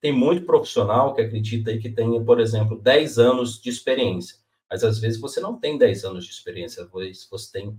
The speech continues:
um ano de experiência repetido dez anos consecutivos.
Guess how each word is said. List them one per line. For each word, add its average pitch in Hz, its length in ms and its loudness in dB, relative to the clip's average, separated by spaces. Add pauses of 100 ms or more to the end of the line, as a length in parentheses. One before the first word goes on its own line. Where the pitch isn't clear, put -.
um 170 260 2
ano 151 240 6
de 156 60 -8
experiência 110 600 0 (380)
repetido 117 640 -6
dez 127 480 4
anos 139 260 2
consecutivos. - 720 -10